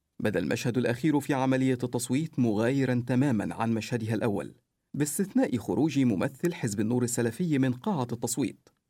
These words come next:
ففي بدء عمل اللجنة غادر محمد إبراهيم منصور ممثل حزب النور القاعة، بينما كان رئيس اللجنة عمرو موسى يتلو ديباجة الدستور، وهو ما فسره البعض برفض حزب النور لكون المحكمة الدستورية العليا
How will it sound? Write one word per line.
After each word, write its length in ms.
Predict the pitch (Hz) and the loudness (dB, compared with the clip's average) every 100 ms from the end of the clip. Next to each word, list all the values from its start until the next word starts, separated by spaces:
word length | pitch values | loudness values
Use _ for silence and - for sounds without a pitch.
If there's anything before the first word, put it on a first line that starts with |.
| _ _ _ | _ _ _
ففي 200 | 196 208 | -2 2
بدء 280 | 247 269 120 | 0 2 0
عمل 280 | 101 127 110 | 2 2 2
اللجنة 460 | 104 131 151 147 123 | 0 -2 0 0 0
غادر 420 | 104 147 165 165 | -2 -2 0 0
محمد 560 | 110 - 170 143 120 | -2 -2 0 0 0
إبراهيم 400 | 104 90 107 117 | -2 -4 0 0
منصور 440 | 95 - - 135 156 | 0 -2 -4 -2 0
ممثل 680 | 127 95 117 131 139 117 98 | 0 0 -2 -2 -2 -2 0
حزب 280 | 127 101 | -4 -2
النور 320 | 104 92 135 123 | 0 0 0 -2
القاعة، 560 | 123 143 87 - - _ _ _ _ _ | -2 -4 -2 -8 -12 _ _ _ _ _
بينما 300 | 175 240 220 | 2 2 2
كان 240 | - 139 127 | 2 0 0
رئيس 340 | 110 120 - | 0 0 0
اللجنة 400 | 107 104 147 143 | 0 0 0 0
عمرو 300 | 113 120 117 | 2 2 2
موسى 340 | 107 170 - 147 | 2 0 0 2
يتلو 500 | 113 156 - 151 127 | 2 0 0 0 2
ديباجة 400 | 135 139 151 131 | 2 0 0 -2
الدستور، 520 | 123 110 - 117 - _ _ _ _ _ _ | -2 -4 -4 -4 -6 _ _ _ _ _ _
وهو 220 | 98 98 90 | -2 0 0
ما 120 | 110 | -2
فسره 400 | 123 120 120 120 | -2 -2 0 0
البعض 440 | 110 139 180 147 | 0 0 0 -2
برفض 420 | 117 110 127 123 | 0 2 0 -2
حزب 260 | 123 127 107 | -2 -2 0
النور 420 | 117 110 165 170 | 2 2 0 0
لكون 420 | 127 117 135 123 | 0 2 2 2
المحكمة 480 | 117 113 - 190 123 | 2 0 -2 0 0
الدستورية 540 | 71 107 - 117 120 117 | -2 -8 -4 0 2 2
العليا 400 | 117 107 - | 2 0 -4